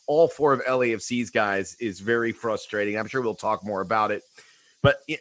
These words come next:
I, I know L A F C knew and Bob Bradley knew this was a possibility, and now they're facing it. And I know they're preparing, uh, they were preparing to certainly play without these guys, and now they know they will, at least for the first game, hopefully not beyond that, but we shall see. And hopefully there is a second game.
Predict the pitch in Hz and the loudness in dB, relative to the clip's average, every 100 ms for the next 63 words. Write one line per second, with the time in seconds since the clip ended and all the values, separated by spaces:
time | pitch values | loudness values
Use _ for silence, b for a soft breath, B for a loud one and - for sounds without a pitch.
0 | - 139 - 165 185 180 175 165 139 170 | -2 0 2 6 8 8 8 6 4 4
1 | 151 143 - _ _ _ 123 147 160 135 | 4 2 -4 _ _ _ 0 4 6 4
2 | 143 117 104 139 131 139 123 127 135 117 | 2 -2 4 6 8 6 6 4 4 2
3 | 123 123 110 - 127 120 123 95 117 131 | -4 -2 -4 0 2 2 0 4 4 4
4 | 151 175 b b b b b - 117 117 | 2 0 b b b b b -2 2 2
5 | 117 110 120 123 131 - 135 135 170 208 | 2 0 2 4 2 2 0 2 0 -2
6 | - 127 123 117 123 127 127 - 123 - | -2 -2 0 0 4 4 2 0 0 4
7 | 131 127 117 113 110 - 107 104 104 82 | 4 4 2 -2 -6 -6 -2 -2 -2 -6
8 | _ _ _ _ _ _ 127 127 131 143 | _ _ _ _ _ _ -4 0 4 4
9 | 147 131 127 120 113 98 110 - 120 98 | 2 2 4 4 4 -2 -10 -4 -6 -4
10 | 107 - 113 104 98 104 104 101 107 104 | -10 -2 0 0 0 0 -2 -4 0 0
11 | 95 101 101 101 101 98 92 90 90 - | 0 0 0 0 0 0 -2 -2 -6 -8
12 | _ _ _ - 117 160 175 160 - 170 | _ _ _ -2 2 2 4 4 6 4
13 | 165 151 143 147 143 139 - 131 123 127 | 6 6 6 4 4 4 4 4 6 6
14 | 131 - 107 123 110 135 135 143 113 110 | 4 2 2 2 4 4 4 4 6 6
15 | 151 165 143 139 131 107 - 104 90 85 | 4 6 6 4 2 -2 -4 -4 -4 -8
16 | 73 | -12